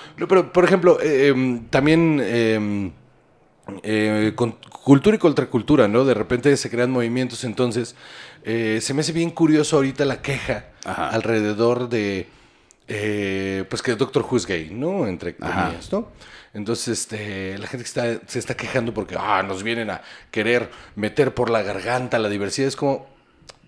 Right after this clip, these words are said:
Speaker 1: tú claramente no has visto Doctor Who porque
Speaker 2: Ah, sí, eso ya, o sea, por, por lo pronto en New Who ya, ya estuvo ahí.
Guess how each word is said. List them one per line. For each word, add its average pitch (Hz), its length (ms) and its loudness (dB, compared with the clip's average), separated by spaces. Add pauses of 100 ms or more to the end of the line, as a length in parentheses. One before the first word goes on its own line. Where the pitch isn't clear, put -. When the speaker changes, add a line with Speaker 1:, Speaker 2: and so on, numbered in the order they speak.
Speaker 1:
tú 320 140 2
claramente 156 440 4
no 135 80 0
has 123 100 0
visto 120 320 0
Doctor 107 320 -2
Who 240 300 0
porque 92 760 -4 (340)
Speaker 2:
Ah, 160 160 10
sí, 131 160 8
eso 135 260 8
ya, 120 220 8
o 127 60 4
sea, 120 140 8
por, 120 160 4
por 139 120 12
lo 147 100 12
pronto 214 240 12
en 151 100 10
New 180 160 12
Who 226 420 10
ya, 120 200 4
ya 135 180 12
estuvo 156 360 10
ahí. 165 400 8